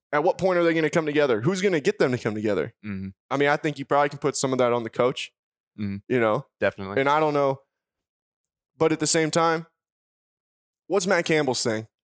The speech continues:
Speaker 1: Player-driven leadership.
Speaker 2: Mm-hmm.
Speaker 1: At some point, it comes down to somebody on the team saying, "Yo, this isn't acceptable."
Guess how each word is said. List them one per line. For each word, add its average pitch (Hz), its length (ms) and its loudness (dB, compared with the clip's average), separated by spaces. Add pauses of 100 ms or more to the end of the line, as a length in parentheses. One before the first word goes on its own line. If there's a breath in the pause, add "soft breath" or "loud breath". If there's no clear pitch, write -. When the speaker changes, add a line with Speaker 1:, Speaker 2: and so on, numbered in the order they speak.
(1080)
Speaker 1:
Player-driven 156 480 0
leadership. 135 500 -2 (180)
Speaker 2:
Mm-hmm. 92 180 -8 (580)
Speaker 1:
At 143 100 -2
some 208 220 2
point, 196 240 0
it 139 100 0
comes 151 240 -2
down 131 240 2
to 123 60 -4
somebody 131 420 2
on 123 140 0
the 110 60 -8
team 120 240 -2
saying, 110 320 0
"Yo, 113 180 2
this 113 160 -2
isn't 107 160 -2
acceptable." 98 600 -6